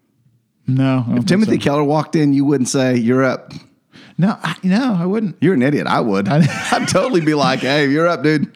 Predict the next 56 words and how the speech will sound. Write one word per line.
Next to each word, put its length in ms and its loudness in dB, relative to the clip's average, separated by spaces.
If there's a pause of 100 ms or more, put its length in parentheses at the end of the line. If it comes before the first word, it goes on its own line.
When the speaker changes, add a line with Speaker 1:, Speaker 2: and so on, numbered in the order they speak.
(140)
Speaker 1:
I 60 2
w-, 140 -2
let 120 2
me 80 2
say 180 0
this. 320 -4
It's 160 0
not 260 2
my 120 2
natural 380 0
tendency 440 -2
to 80 -2
do 140 -4
that. 260 -8 (920)
It's 160 -4
not 120 0
my 80 -2
natural 320 -2
tendency. 440 -4 (360)
Speaker 2:
Hey, 120 0
man, 160 0
if 80 -2
you 120 2
walk 280 -2
in 80 0
my 120 0
church, 300 -4
I'd 140 -2
be 80 -2
like, 200 -4
"You're 160 0
up." 380 -4
Speaker 1:
No, 480 0
no, 140 0
Speaker 2:
Give 80 0
Speaker 1:
I 20 2
Speaker 2:
him 60 0
Speaker 1:
don't 100 0
do 60 -2
Speaker 2:
something 360 0
Speaker 1:
that. 80 0
Speaker 2:
good. 220 0
Speaker 1:
I 40 -4
don't 100 -2
do 120 -4
that. 200 -6 (400)
I 80 0
don't 140 2
like 160 -2
that 140 0
when 120 -2
people 240 -2
do 100 -2
that 200 -4
to 60 -6
me. 220 -4